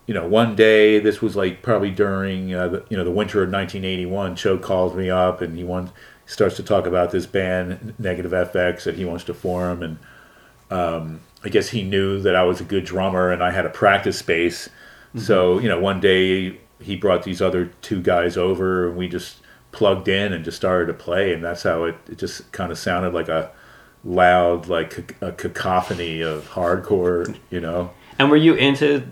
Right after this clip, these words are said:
Speaker 2: you were into these sounds then? You know?
Speaker 1: Yeah, yeah. I, I was kinda like, it was like a real kinda, you know, tran-,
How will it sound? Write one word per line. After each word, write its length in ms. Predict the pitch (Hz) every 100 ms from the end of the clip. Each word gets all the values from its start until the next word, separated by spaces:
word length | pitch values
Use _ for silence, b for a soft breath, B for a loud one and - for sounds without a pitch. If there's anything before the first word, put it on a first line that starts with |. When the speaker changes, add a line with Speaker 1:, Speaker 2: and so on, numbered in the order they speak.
| 104
Speaker 2:
you 140 | 117
were 80 | 113
into 180 | 113 110
these 200 | 107 107
sounds 420 | 110 107 113 120
then? 280 | 113 117 117 -
You 80 | -
know? 60 |
Speaker 1:
Yeah, 180 | 185 180
yeah. 420 | 147 180 123 - - 131 160 - - -
I, 60 |
I 40 | 139
was 180 | 143
kinda 360 | 123 165 139 123
like, 340 | 120 113 107 - b b b b b b _ _ _ -
it 60 |
was 160 | 120 117
like 140 | 120
a 100 | 117
real 260 | 120 120 113
kinda, 580 | - 131 120 107 98 98
you 80 | 120
know, 100 | 95
tran-, 460 | 90 120 107 104